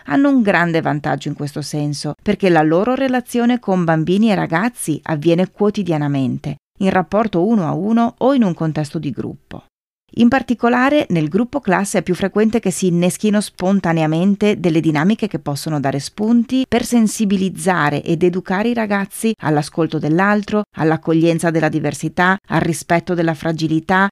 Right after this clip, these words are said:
alla capacità di tenere in considerazione idee e valori diversi dai propri.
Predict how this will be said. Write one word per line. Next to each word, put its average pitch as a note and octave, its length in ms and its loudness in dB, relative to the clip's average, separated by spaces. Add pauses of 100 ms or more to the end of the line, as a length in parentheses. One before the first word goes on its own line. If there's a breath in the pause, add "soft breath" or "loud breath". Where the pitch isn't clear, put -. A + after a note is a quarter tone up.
(140)
alla A3 240 4
capacità G#3 880 0
di F3 160 -2
tenere F3+ 340 2
in A#3 120 2
considerazione A#3 960 0
idee F3+ 600 0
e E3+ 140 0
valori D#3+ 340 0
diversi F3 400 -2
dai D3+ 200 -2
propri. D3 600 -6